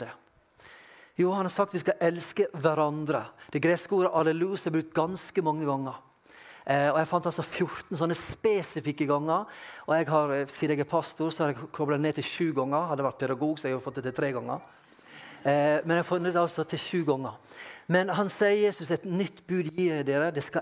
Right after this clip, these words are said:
elske hverandre. Som jeg har elsket dere, skal dere elske hverandre.» Hvorfor skal vi gjøre det? Fordi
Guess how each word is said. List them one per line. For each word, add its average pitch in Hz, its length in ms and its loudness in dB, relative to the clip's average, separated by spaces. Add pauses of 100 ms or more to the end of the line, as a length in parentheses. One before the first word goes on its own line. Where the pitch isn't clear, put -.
elske 147 600 -2 (260)
hverandre. 131 800 -2 (460)
Som 135 260 -2
jeg 180 260 2
har 170 120 2
elsket 160 500 -2
dere, 151 260 2
skal 147 220 -4
dere 139 180 -2
elske 143 240 -6
hverandre.» 131 420 -2 (400)
Hvorfor - 600 -4
skal 131 220 -6
vi 127 100 -2
gjøre 127 220 -6
det? 127 140 -14 (1500)
Fordi 131 540 -4